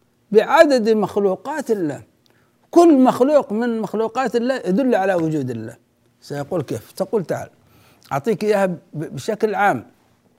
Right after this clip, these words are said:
رقم واحد، العالم مخلوق.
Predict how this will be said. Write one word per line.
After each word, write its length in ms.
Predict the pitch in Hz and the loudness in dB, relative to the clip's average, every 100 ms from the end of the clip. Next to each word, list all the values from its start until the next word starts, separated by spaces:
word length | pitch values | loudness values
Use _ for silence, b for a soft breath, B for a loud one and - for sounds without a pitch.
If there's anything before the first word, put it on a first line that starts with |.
| _ _ - | _ _ -4
رقم 320 | 226 233 226 | 2 4 4
واحد، 380 | 208 139 - - _ _ _ b b b b b b - | 0 -4 -12 -20 _ _ _ b b b b b b 0
العالم 800 | 190 196 185 262 262 262 277 247 - | 2 4 10 10 10 6 -2 -6 -6
مخلوق. 520 | 202 - 220 175 - | -6 -2 -2 -2 -6